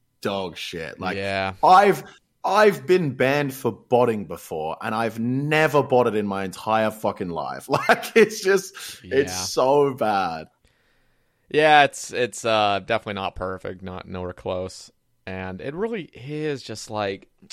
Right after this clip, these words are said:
Speaker 2: I don't know, so this game would be, again, I don't know all this stuff. I'm just a fucking degen that plays RuneScape and streams and stuff. But, like, so I, I, you know,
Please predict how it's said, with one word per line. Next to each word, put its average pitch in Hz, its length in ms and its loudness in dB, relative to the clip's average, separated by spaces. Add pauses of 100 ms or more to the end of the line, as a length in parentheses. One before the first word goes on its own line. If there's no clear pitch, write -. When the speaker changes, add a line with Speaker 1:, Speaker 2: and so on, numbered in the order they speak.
(180)
Speaker 2:
I - 60 -20 (120)
don't - 300 -20
know, 160 80 -20
so - 420 -16
this 139 200 -10
game 156 460 0
would 120 220 -6
be, 110 280 -8 (1200)
again, 131 260 -12
I 139 260 -6
don't 151 260 -2
know 139 280 8
all 135 100 8
this 127 160 -2
stuff. 135 300 -8
I'm 147 100 -10
just 147 160 -14
a 139 40 -10
fucking 131 540 -10
degen 117 360 -2
that 104 100 -4
plays 110 220 -6
RuneScape 101 480 -4
and 92 120 -8
streams 95 380 -8
and 87 80 -14
stuff. 92 160 -10
But, 95 140 -10
like, 107 320 -6 (100)
so - 180 -4
I, 107 160 0
I, 110 140 -8 (800)
you 92 100 -14
know, 92 140 -14